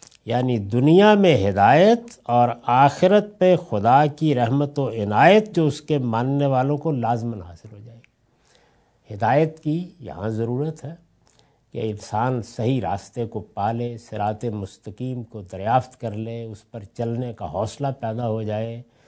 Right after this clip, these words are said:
اس میں جو آگے کہیں کوئی پگڈنڈی آتی ہے، موڑ آتا ہے،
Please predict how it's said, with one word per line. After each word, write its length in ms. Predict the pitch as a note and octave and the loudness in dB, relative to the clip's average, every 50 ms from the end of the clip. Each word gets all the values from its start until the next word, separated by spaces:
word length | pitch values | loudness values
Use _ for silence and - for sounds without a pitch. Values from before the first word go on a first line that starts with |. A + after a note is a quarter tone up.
| _ _ _ _ _ _ | _ _ _ _ _ _
اس 260 | - E3+ E3+ - - - | -4 -4 -4 -2 -2 0
میں 240 | G#3 G#3 G#3 G3+ | 2 4 4 4
جو 160 | F3+ F3 E3+ C#3+ | 4 2 2 4
آگے 560 | A#2+ A#2 A#2+ C3+ C#3 D#3 E3 D#3+ C3 A2+ G#2+ - - | 4 4 4 4 4 4 4 4 2 2 -2 -6 -8
کہیں 300 | G2 G2+ A#2 A#2 A2 - | -6 -4 -4 -4 -4 -4
کوئی 120 | A#2+ A2+ G#2+ | -6 -6 -6
پگڈنڈی 680 | - - A#2 A2 A2+ A#2+ C3 C3+ C#3 C#3 D3 C#3 C3 | -6 -6 -6 -4 -2 0 0 0 0 2 2 2 2
آتی 460 | A2+ G#2+ G#2+ - - C3 B2 A#2 G#2 | 0 0 -2 -6 -8 -6 -4 -4 -2
ہے، 140 | G#2+ A#2 A2 | -2 -4 -4
موڑ 340 | G#2+ G2 A2+ C#3 D3+ D3 C3+ | -4 0 2 2 4 4 4
آتا 560 | G#2+ G2+ G2+ - C#3+ D3 D3 B2 G#2+ G2+ F#2 | 2 0 0 0 2 2 4 4 2 0 -2
ہے، 80 | F2 | -4